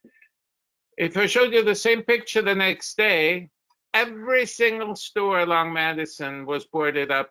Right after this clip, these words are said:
with wood planks. And many of those still are boarded up with wood planks. And Madison Avenue and Fifth Avenue and other areas of New York City, even though they are s-,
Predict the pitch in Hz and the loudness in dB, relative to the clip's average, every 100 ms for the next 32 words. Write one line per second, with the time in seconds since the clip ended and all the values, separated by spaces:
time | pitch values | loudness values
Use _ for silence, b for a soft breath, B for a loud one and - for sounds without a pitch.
0 | - 135 135 - - 135 156 160 - 147 | -6 -2 -2 -4 -14 -6 -4 -4 -6 -4
1 | 107 92 - - _ _ _ _ _ _ | -4 -6 -12 -20 _ _ _ _ _ _
2 | _ _ _ - - - 147 135 147 160 | _ _ _ -20 -14 -6 -6 -4 -4 -2
3 | 180 156 131 135 123 - - - 156 151 | -2 -4 -4 -4 -4 -8 -10 -2 0 0
4 | - 123 113 - 104 101 104 98 95 _ | -2 -2 -2 -4 -6 -6 -6 -6 -6 _
5 | _ _ _ _ 123 120 - 110 101 _ | _ _ _ _ -8 -8 -6 -10 -10 _
6 | - - _ _ _ - 120 123 143 156 | -20 -20 _ _ _ -8 -8 -4 -4 -2
7 | 170 165 151 143 135 135 127 123 151 151 | -4 -4 -4 -2 -4 -6 -6 -6 -6 -4
8 | 135 135 131 127 127 117 120 135 139 123 | -2 -2 -2 -6 -6 -4 -2 0 0 0
9 | 113 117 117 _ _ _ _ _ _ _ | 0 -2 -4 _ _ _ _ _ _ _
10 | _ _ _ _ _ - 135 - 131 120 | _ _ _ _ _ -8 -6 -4 -2 -2
11 | 117 - 180 170 156 151 147 143 147 135 | -2 -4 -2 0 2 0 0 2 2 2
12 | 131 131 - - - - - - - | 0 -2 -6 -12 -12 -14 -16 -20 -20